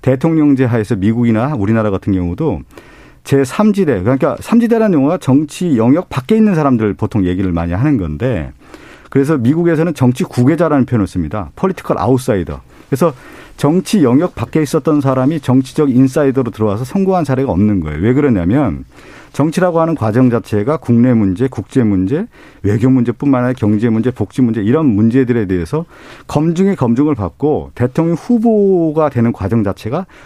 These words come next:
엄청난 훈련의 과정인 것입니다. 그래서 어느 날 갑자기 바깥에 정치 영역의 바깥에 있던 사람이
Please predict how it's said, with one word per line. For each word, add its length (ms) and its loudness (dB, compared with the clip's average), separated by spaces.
엄청난 760 2
훈련의 360 4
과정인 340 2
것입니다. 420 -6
그래서 520 0
어느 200 0
날 160 2
갑자기 500 0
바깥에 440 -2
정치 320 0
영역의 260 2
바깥에 400 -2
있던 240 0
사람이 460 0